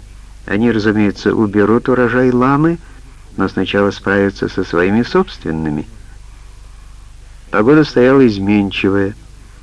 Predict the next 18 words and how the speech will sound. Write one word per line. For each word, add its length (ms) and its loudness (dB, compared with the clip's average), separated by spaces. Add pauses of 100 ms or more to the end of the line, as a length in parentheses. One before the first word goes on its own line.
(340)
и 80 -4
они 220 4
опасались 600 0
града, 680 -2 (180)
часто 480 -2
выпадающего 960 0
в 60 -4
это 180 -2
время 320 -2
года. 380 -4 (1080)
Вместо 340 -4
того, 220 2
чтобы 300 -4
попросить 520 -6
ламу 360 0
защитить 760 -2
их 260 -2
поля 440 -2